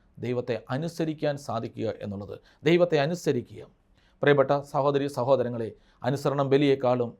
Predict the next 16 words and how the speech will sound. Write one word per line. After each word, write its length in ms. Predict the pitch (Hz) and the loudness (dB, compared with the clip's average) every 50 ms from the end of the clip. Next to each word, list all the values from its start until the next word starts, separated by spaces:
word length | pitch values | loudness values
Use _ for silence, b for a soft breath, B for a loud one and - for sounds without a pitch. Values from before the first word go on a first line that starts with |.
| _ _ _ _ - | _ _ _ _ -2
ശ്രദ്ധിക്കുന്നത് 520 | - 139 143 151 156 156 151 147 139 139 | 2 2 2 2 2 0 0 0 2 0
മുട്ടാടുകളുടെ 580 | 139 139 139 - 143 143 139 143 139 139 135 127 | 0 0 4 4 6 6 6 6 4 2 2 0
മേധസ്സിനേക്കാളും 760 | 127 127 143 151 165 151 - 131 127 123 - 123 120 120 117 117 | 0 0 0 0 0 -2 -2 -4 -4 -2 -2 -2 -4 -4 -4 -4
യഹോവയ്ക്ക് 420 | 120 107 123 117 113 120 113 117 | -4 -4 -2 -2 -2 -4 -6 -6
പ്രീതികരമാണ്. 580 | - 120 117 117 113 110 107 104 104 101 101 - b b b b b | -6 -6 -6 -4 -4 -6 -6 -6 -8 -10 -12 -14 b b b b b
ദൈവത്തിൻ്റെ 460 | 131 160 196 214 214 214 196 180 165 156 | 6 8 8 8 8 6 4 4 4 2
ആത്മാവിൻ്റെ 600 | 156 165 - 170 170 165 160 165 165 165 151 151 | 2 0 2 4 6 8 8 8 6 4 4 4
അഭിഷേകത്തിന് 560 | 151 175 170 - 170 156 151 147 151 147 139 | 4 2 2 2 2 2 2 2 0 0 0
വേണ്ടി 160 | 139 139 139 | 0 0 0
നമ്മൾ 140 | 139 139 135 | -2 -2 0
കാത്തിരിക്കുമ്പോൾ 720 | - 143 147 147 - 135 131 131 135 139 135 143 151 165 175 170 b b b b b - | 2 2 2 2 0 -2 -2 -2 0 4 6 6 6 6 4 2 b b b b b 0
നാം 100 | 139 147 | 0 0
ശ്രദ്ധിക്കേണ്ട 440 | 147 180 170 165 175 165 160 160 160 | 2 0 2 2 2 2 4 4 4
വളരെ 280 | 151 160 180 208 220 214 | 4 6 6 6 4 4
പ്രധാനപ്പെട്ട 460 | - 147 131 131 127 123 131 117 120 | 2 0 2 2 2 0 0 0 0
കാര്യം, 300 | 117 117 113 110 104 | 0 0 0 -2 -4